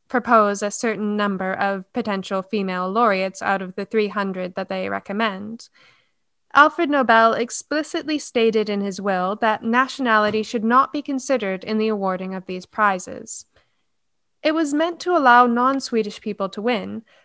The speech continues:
but the Nobel Committee has also used this as the basis for not introducing any quotas for nationality,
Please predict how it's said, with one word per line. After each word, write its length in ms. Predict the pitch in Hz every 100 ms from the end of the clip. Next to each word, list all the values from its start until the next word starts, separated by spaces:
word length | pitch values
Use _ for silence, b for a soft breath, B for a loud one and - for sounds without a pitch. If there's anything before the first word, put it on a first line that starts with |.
| b
but 200 | - 247
the 100 | 269
Nobel 340 | 254 285 294 294
Committee 380 | 262 220 214 214
has 160 | 214
also 280 | 247 277 311
used 320 | 277 214 196
this 220 | 202 208
as 160 | 220 202
the 80 | 220
basis 460 | 202 196 - 202
for 140 | - 220
not 260 | 226 262
introducing 640 | 294 277 269 202 - 202 208
any 220 | 254 302
quotas 440 | 330 226 196 196 -
for 120 | 220
nationality, 840 | 208 202 - 226 240 247 247 247